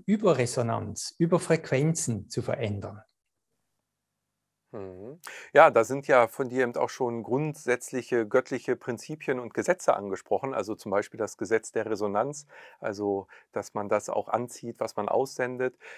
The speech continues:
Speaker 2: Ähm, und du sagtest eben ja auch, äh, schon zwischendrin, dass es die Zeit jetzt reif ist. Also,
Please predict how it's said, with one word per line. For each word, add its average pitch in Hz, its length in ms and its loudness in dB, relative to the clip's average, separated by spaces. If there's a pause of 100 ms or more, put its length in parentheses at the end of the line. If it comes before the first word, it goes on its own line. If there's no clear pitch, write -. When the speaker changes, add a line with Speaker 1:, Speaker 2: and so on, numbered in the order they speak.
(160)
Speaker 2:
Ähm, 123 380 0
und 123 160 -8
du 135 60 -4
sagtest 127 480 -2
eben 131 240 -6
ja 131 200 0
auch, 117 340 0
äh, 117 380 0
schon 117 640 -8
zwischendrin, 123 800 -4
dass 123 220 -4
es - 220 -10
die 131 160 -12
Zeit 135 420 -2
jetzt 127 220 -4
reif 117 380 0
ist. 110 220 -6
Also, 110 320 0